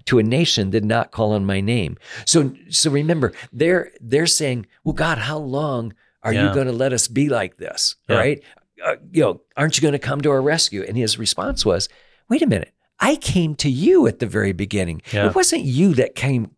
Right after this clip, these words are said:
Speaker 1: called on me.
Speaker 2: Yeah.
Speaker 1: I came to you."
Speaker 2: Yeah.
Speaker 1: So I think he's, he's putting the ball back on their, in their court and saying, "Wait a minute. At what point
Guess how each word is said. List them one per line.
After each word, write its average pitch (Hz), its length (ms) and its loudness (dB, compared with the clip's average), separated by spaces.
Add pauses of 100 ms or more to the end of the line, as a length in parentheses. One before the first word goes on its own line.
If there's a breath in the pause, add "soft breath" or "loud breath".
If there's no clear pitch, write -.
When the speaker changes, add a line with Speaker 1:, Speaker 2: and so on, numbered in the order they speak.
(140)
Speaker 1:
called 123 240 2
on 101 180 0
me. 139 380 0
Speaker 2:
Yeah. 104 300 0
Speaker 1:
I - 120 -2
came 131 320 0
to 156 80 0
you." 175 400 2
Speaker 2:
Yeah. 101 280 0
Speaker 1:
So 180 140 2
I 160 60 2
think 208 220 -4
he's, 302 220 -4
he's 139 260 -2
putting 208 360 -2
the 131 100 2
ball 110 400 0
back 113 340 -4
on 110 120 -2
their, 107 180 0 (140)
in 110 180 0
their 113 140 0
court 113 340 -2
and 104 100 -4
saying, 98 340 -2 (400 soft breath)
"Wait 392 180 2
a 294 40 4
minute. 107 280 -2 (380)
At 196 160 -4
what 262 240 -2
point 285 460 0